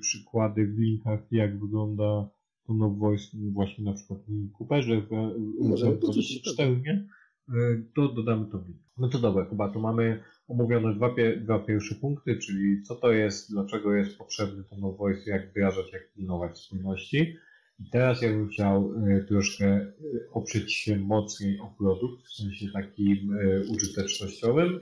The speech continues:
Speaker 1: i porozmawiać o tym, jaki jest wpływ komunikacji na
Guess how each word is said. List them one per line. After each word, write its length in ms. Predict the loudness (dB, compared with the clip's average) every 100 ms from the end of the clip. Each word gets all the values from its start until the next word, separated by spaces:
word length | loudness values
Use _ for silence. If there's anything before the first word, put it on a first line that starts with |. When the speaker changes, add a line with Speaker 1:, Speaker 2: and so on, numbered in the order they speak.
| -10
Speaker 1:
i 120 | -8
porozmawiać 580 | -4 -2 -2 -4 -4 -6
o 140 | -8
tym, 200 | -4 -4 -6 -18 -20 _ 0
jaki 380 | 2 2 0 0
jest 340 | 0 -2 -10
wpływ 260 | 0 2 2 -2 -18 _ -6
komunikacji 720 | -2 -2 -2 -2 -2 -4
na 60 | 2